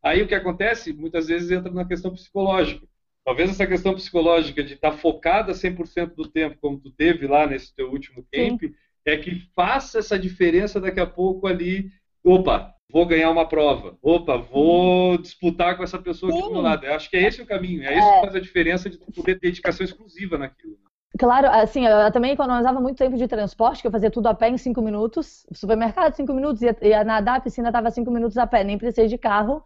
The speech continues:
Speaker 2: Então, tu ganha, né, isso ainda na recuperação e vê que tu tá... eu morava lá com outra atleta inglesa, Corinne Abraham, que é uma das, das atletas mais fortes do mundo de Iron, e ela vive exclusivamente disso. Então, eu pude comparar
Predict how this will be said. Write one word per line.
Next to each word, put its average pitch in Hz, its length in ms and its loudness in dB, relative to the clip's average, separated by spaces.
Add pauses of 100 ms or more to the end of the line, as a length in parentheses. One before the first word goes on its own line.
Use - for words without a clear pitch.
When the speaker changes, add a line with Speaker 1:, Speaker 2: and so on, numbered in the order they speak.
(460)
Speaker 2:
Então, 240 280 2
tu 240 140 -2
ganha, 262 440 2
né, 240 340 -2
isso 220 300 -4
ainda 226 180 -2
na 214 120 -4
recuperação 233 520 -2 (300)
e 320 220 2
vê 311 280 0
que 320 80 -8
tu - 140 -12
tá... - 160 -4
eu 220 220 6
morava 233 420 2
lá 233 160 0
com 220 120 -12
outra 208 240 -4
atleta 208 500 -4
inglesa, 208 500 0
Corinne 226 380 0
Abraham, 190 320 -4
que - 80 -8
é 190 40 -6
uma 196 140 -6
das, 180 220 -4 (180)
das 185 420 -4
atletas 208 360 -2
mais 220 200 -2
fortes 220 280 -2
do 220 100 0
mundo 220 220 -2
de 214 100 0
Iron, 220 320 2 (300)
e 240 100 4
ela 262 560 6
vive 220 240 -2
exclusivamente 226 760 -4
disso. 269 240 -4
Então, 240 200 -2
eu 240 80 0
pude 262 180 0
comparar 262 640 2